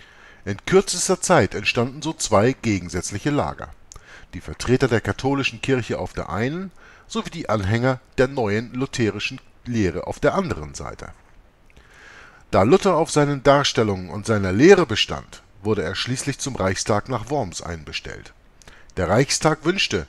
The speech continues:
dass er der Obrigkeit untertan sein und sein Werk widerrufen sollte. Luther jedoch antwortete, Zitat, „Wenn ich nicht durch Schriftzeugnisse oder helle Gründe überwunden werde,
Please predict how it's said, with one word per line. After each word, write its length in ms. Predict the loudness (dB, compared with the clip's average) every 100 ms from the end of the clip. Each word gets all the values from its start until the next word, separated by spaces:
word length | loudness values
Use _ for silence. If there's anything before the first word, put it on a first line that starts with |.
| -6
dass 160 | -2
er 80 | -2
der 180 | -4 -6
Obrigkeit 640 | -6 -4 -6 0 0 0 -4
untertan 500 | -4 -2 -2 -4 -4
sein 260 | -8 -8 -14
und 160 | -8
sein 200 | -8 -8 -2
Werk 280 | -2 -2 -8
widerrufen 520 | -2 0 0 -2 -4
sollte. 360 | -10 -10 -10 -16 -20 _ -20 _ -20 -20 _ -6
Luther 240 | -2 0
jedoch 280 | 2 2 2
antwortete, 640 | -2 -4 -6 -8 -10 -18 _ _ -18
Zitat, 540 | -12 -8 -4 -4 -6 -18 -20 _ _ _ _ -20 -20 -20 -20 -20 4
„Wenn 200 | 6 6
ich 200 | 2 0
nicht 280 | -2 0
durch 180 | -2 2
Schriftzeugnisse 880 | 0 0 -6 -2 -2 -2 -4 -6 -6
oder 200 | -2 -2
helle 340 | 2 4 4
Gründe 420 | 2 -2 -2 -2
überwunden 680 | -4 0 -2 0 -2 -2 -8
werde, 340 | -6 -6 -8